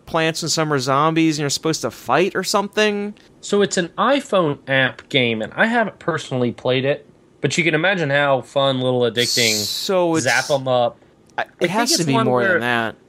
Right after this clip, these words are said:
Speaker 1: right?
Speaker 2: It's like, uh, it's a little like Galaga, where you're walking across, and then some people turn colors of this, and some people
Speaker 1: Well,
Speaker 2: turn colors
Speaker 1: well, yeah,
Speaker 2: of that.
Speaker 1: well, that's the, that's the Plants versus Zombies game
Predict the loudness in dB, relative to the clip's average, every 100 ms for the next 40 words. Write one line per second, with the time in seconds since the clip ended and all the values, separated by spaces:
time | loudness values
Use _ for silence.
0 | _ -4 0 0 -2 -4 -6 -6 -8 -10
1 | -10 -8 -8 -4 -2 -2 0 -2 0 0
2 | 2 2 0 -4 -6 -4 -4 -2 -2 0
3 | 0 -2 -6 -4 0 2 0 -4 -16 -20
4 | _ -2 -2 0 -2 -2 -2 -4 0 0
5 | 2 2 2 0 -2 0 0 0 -2 0
6 | 2 0 0 -2 0 2 2 4 2 2
7 | 2 2 0 0 2 2 0 -4 0 -2
8 | 0 -4 0 0 0 -4 -4 0 2 2
9 | 0 -4 -4 -4 -4 -6 -10